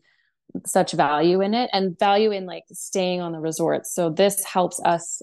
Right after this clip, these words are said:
um, afford to do that. <laughs> So, um, so yeah, so we stay on property and, um, we stay in some of the resorts, the Disney resorts, which I am biased to. I love them.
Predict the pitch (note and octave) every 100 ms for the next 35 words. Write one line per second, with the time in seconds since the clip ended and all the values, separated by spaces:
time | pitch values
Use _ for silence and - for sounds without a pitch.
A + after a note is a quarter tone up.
0 | - D#3 D3 - - D#3+ D3+ D#3+ D3 D3+
1 | E3+ A#3 G#3+ - A3+ A#3 - - - _
2 | - A3 G#3 G3+ F#3+ - - G3 F#3 F#3
3 | G3 G#3+ _ _ _ _ - G3 F#3 F#3
4 | F3+ F3+ F#3 F3 G#3+ G#3+ B3 - A3 G3
5 | F#3+ F3 E3 E3 D#3+ D#3+ E3+ _ _ _
6 | _ F3+ E3+ E3 E3 D#3+ E3+ D#3+ D#3 D3+
7 | - - E3 E3+ - F3 E3 E3 E3 D#3
8 | D3+ D#3 D#3 D3+ C#3+ - E3 D#3 D3 D#3
9 | C#3+ D3 C#3 - - - D#3 - - -
10 | - - _ _ _ _ _ _ - A3+
11 | A#3+ A#3+ A#3+ A#3+ A#3+ - G#3 G3+ G3 E3+
12 | D#3+ E3 F3 - F3 - F3+ E3 E3 E3
13 | A3 C4+